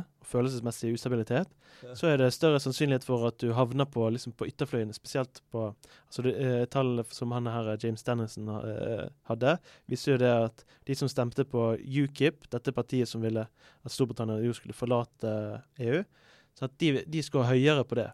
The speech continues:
Speaker 1: men også ganske mange på venstresiden, mens de som stemmer på, liksom, sentrum høyre, de konservative, de scorer jo veldig lavt på det. De er veldig emosjonelt stabile mennesker, da. Ingen
Speaker 2: Ja.
Speaker 1: store sånne s-,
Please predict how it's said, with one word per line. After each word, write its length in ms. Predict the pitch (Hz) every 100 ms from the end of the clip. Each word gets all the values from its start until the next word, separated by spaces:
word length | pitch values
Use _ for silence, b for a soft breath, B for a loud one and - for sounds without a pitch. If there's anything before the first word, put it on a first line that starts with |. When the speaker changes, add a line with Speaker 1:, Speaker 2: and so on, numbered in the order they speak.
| -
Speaker 1:
men 120 | 143
også 280 | 170 143 120
ganske 260 | - 127 -
mange 220 | 151 151
på 100 | 160
venstresiden, 600 | 135 143 139 - 117 113 160
mens 160 | 151 143
de 100 | 160
som 140 | 147
stemmer 300 | 135 127 135
på, 200 | 131 120
liksom, 240 | 117 131 117
sentrum 460 | - 151 143 120
høyre, 460 | 113 135 117 117 175 b b
de 80 | -
konservative, 760 | 135 127 160 135 117 113 117 165 b b b
de 80 | -
scorer 320 | - - 147
jo 60 | 131
veldig 360 | 123 143 131 143
lavt 380 | 143 110 -
på 80 | -
det. 80 | 110
De 140 | 127 139
er 60 |
veldig 420 | 123 127 143 135 127
emosjonelt 520 | 120 117 135 127 117
stabile 760 | - 120 117 135 120 - 107 107 b b b
mennesker, 400 | 113 113 117 -
da. 140 | 110 113 - _
Ingen 160 | 123 131
Speaker 2:
Ja. 60 | 123
Speaker 1:
store 380 | 120 120 123 110
sånne 200 | 117 117
s-, 180 | -